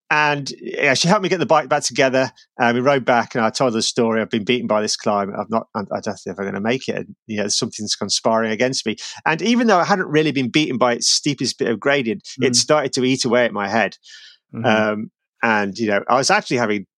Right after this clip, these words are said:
Speaker 1: bad dreams about it. So I
Speaker 2: That's
Speaker 1: went on,
Speaker 2: really
Speaker 1: on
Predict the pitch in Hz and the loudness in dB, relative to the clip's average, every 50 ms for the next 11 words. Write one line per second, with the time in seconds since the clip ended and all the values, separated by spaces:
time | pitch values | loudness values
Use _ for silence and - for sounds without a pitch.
0 | _ - - 117 - 131 123 104 - - 117 123 123 98 104 95 98 87 87 90 | _ -20 -8 -2 0 0 0 0 -2 -2 0 0 0 -2 -2 -2 -2 -2 -2 -4
1 | 87 - _ _ _ _ _ - - - - 135 110 107 127 - _ _ _ _ | -8 -12 _ _ _ _ _ -10 -4 0 2 2 2 2 0 -4 _ _ _ _
2 | _ _ _ _ _ _ _ - 110 113 131 156 143 131 131 117 - 120 117 120 | _ _ _ _ _ _ _ 0 2 4 4 4 2 2 2 2 2 2 0 0